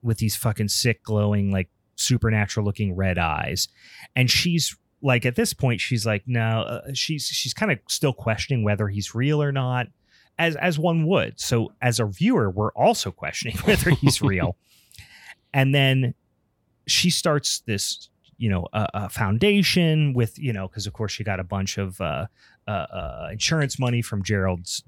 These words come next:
Speaker 1: death. So she starts this foundation, starts helping people who have suffered from, uh, ab-, abuse, uh, uh, you know, sexual abuse and,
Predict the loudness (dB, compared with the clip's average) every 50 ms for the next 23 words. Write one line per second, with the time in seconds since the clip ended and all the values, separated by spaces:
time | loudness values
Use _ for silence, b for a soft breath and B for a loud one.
0 | _ 0 2 4 4 4 4 2 0 -4 -6 B B B B B B 0 2 2
1 | 2 2 2 2 2 2 0 0 0 -2 -2 -2 0 2 2 2 4 4 2 2
2 | 0 0 -2 -2 -2 -2 -2 0 0 0 0 0 -2 0 0 -2 -2 -2 -2 -2
3 | 0 0 0 0 -2 -2 0 0 0 0 -2 -6 -8 -6 -6 -6 -6 -4 -6 -8
4 | -10 _ b b b b b b b -4 -4 -4 -2 -2 -4 -4 -6 -10 -14 -6
5 | -4 -4 -2 -2 -2 -2 -2 -2 0 0 -2 -2 -2 -2 -2 -2 0 0 0 -2
6 | -4 -4 -6 -6 -6 -10 -12 -12 -10 -10 -6 -4 -4 -4 -4 -4 -4 -4 -4 -4
7 | -6 -6 -6 -6 -4 -4 -6 -6 -6 -6 -6 -8 -8 -10